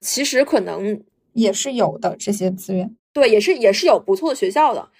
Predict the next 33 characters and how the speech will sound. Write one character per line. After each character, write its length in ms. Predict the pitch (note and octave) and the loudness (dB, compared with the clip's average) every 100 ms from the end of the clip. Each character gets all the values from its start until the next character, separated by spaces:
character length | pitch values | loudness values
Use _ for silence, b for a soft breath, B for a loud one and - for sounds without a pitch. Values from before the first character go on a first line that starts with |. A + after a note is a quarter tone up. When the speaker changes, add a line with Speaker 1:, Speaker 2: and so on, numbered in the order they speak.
| _ - | _ 0
Speaker 1:
然 120 | G#3+ | 2
后 60 | C4+ | 2
甚 180 | G#4 G4 | 0 0
至 100 | C#4+ | 0
有 140 | G3+ | -2
可 160 | G#3 G3+ | -2 -4
能 180 | F#3+ G#3+ | -4 -6
你 100 | F3+ | -4
在 240 | B3 A#3 | 0 0
一 80 | G3+ | 0
个 140 | G#3 | 0
二 240 | - B3+ A#3+ | 0 -2 -4
线 180 | A#3+ | -6
城 220 | A3 A3+ G3 | -8 -10 -8
市 160 | A#3+ | -8
或 160 | A3+ B3 | -4 -4
者 80 | G#3 | -4
新 220 | B3 B3 | -6 -10
一 40 | |
线 200 | B3+ A#3+ | -8 -8
城 200 | G#3+ F#3 | -8 -12
市 140 | G3+ A#3 | -10 -8
里 100 | F#3 | -8
面， 300 | F#3+ F#3+ - _ _ - | -8 -10 -12 _ _ -2
你 180 | A3 | 0
可 160 | G#3 A#3+ | 2 2
以 200 | D4+ A3+ | 0 2
用 200 | D4 A#3 | 0 0
同 200 | - G3 | 0 0
样 140 | B3+ | 0
的 80 | C#4 | -4
预 140 | B3 A#3+ | -6 -6
算 360 | D#4 B3 F3+ | -2 -2 -4